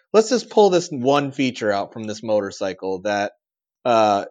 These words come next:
repulses people generally. Like, no one actually wants this look on their bike, but it's wonderful, and that's the windscreen. How great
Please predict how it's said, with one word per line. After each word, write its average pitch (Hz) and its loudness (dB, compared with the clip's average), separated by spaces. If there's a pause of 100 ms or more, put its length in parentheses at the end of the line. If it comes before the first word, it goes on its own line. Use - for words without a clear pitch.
repulses 156 0
people 170 -2
generally. 104 -4 (180)
Like, 127 0 (260)
no 156 -4
one 208 -4 (140)
actually 160 0
wants 127 -6
this 123 -4 (160)
look 117 0 (120)
on 120 -4
their 110 -2
bike, 113 -4 (480)
but 135 2
it's 117 -6
wonderful, 110 -2
and 117 -8
that's 147 -2
the 120 0
windscreen. 113 -6 (760)
How 190 4
great 147 0